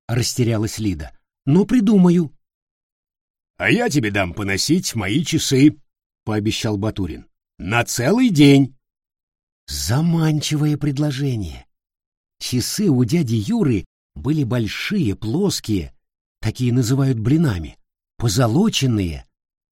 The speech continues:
с римскими черточками на циферблате, который показывал не только время стрелками,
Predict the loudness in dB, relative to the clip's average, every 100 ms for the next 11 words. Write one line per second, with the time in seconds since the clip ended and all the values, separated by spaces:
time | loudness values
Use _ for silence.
0 | _ -6 0 2 2 0 0 0 0 0
1 | 2 2 0 -4 -2 0 0 0 -2 -2
2 | 0 0 -2 -8 -18 _ _ _ _ -6
3 | -2 2 2 0 -2 -2 0 2 2 2
4 | 0 -2 0 2 2 2 -2 2 2 2
5 | -4 -6